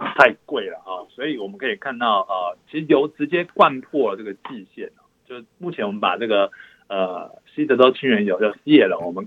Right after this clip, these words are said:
把它这个季线拉出来看，其实在上周五的长黑棒大概就掼破了。那季线下方的这个商品，我们自然就不会称为它是一个多方，所以这边可能要稍微整理一下，在季线的上下啊，大概要去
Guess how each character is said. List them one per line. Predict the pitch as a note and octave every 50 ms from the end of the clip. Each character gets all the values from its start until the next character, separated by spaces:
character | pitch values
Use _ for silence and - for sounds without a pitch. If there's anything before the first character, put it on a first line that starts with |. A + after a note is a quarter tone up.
| -
把 | - G2+ E2+
它 | G2+ A#2+
这 | B2 B2+
个 | A2+ A2 G2 F#2+
季 | - - E3+ C#3+
线 | B2+ C#3+ B2+ A2+
拉 | A2 A2 A2 A2
出 | - A#2+
来 | G#2 F#2
看， | F#2 - A2 G2 F#2
其 | - A2+
实 | A#2
在 | A#2 D3 C#3 C3+
上 | - F3+ E3 D3 C3+
周 | B2+ C3+ C3
五 | C3 A#2 G#2 F#2
的 | F#2 F#2 F2+ F2 F2
长 | - - G2 G2 G2
黑 | A2+ A#2 A#2
棒 | A#2 C3 A2 - - _ _ _ _ _ _
大 | - B2
概 | B2 A#2+
就 | A#2+ A#2
掼 | A#2 C#3+ A#2+ G#2 G2
破 | - B2+ G#2+ - -
了。 | - _ _ _ _ _ _ _ _
那 | D#3
季 | D#3 - - A3 G3+ F3
线 | - G3+ F#3 E3+ D#3
下 | - F#3 E3+ D#3 C#3+
方 | - - C#3 C#3 C#3 C3+
的 | A#2+ A2 G#2+
这 | G2+ G#2+
个 | G2+ G2 F#2 - -
商 | C3 B2 B2 B2
品， | A2 G#2+ F#2+
我 | F2+
们 | _ - _
自 | _ E3
然 | C3 G#2 G#2+
就 | A#2 A2
不 | - G#2
会 | G#2 G#2+ G#2
称 | - - A2 G#2 G#2+
为 | G#2 F2+ F2 F2
它 | - - G#2 G#2+
是 | F#2 G#2
一 | G2+
个 | F#2+ F#2 -
多 | - G2+ F#2 F2+ -
方， | - E2+ - - _
所 | C#3 C#3+
以 |
这 | C#3+ F3+
边 | G3+ G#3
可 | G3 -
能 | A2+ G#2
要 | A2 A#2 A#2+
稍 | B2+ A#2+
微 | A2 G#2 - -
整 | - G2 G#2+
理 | A2+ G#2
一 | - - _
下， | - G#2
在 | G#2 A#2 A#2
季 | A#2 - _ C#3+ A#2+
线 | - C3+ A2
的 | G2 F#2+
上 | - A#2 G2+ F#2+ F#2
下 | - A2+ F#2+ - - _ _ _ _
啊， | G#2 G#2
大 | F#2+ B2+ B2+
概 | B2 B2 A#2+
要 | B2 A#2+ A2+ A2
去 | - - A#2 G#2+ G2+ G2 F2+ - F#2+ F#2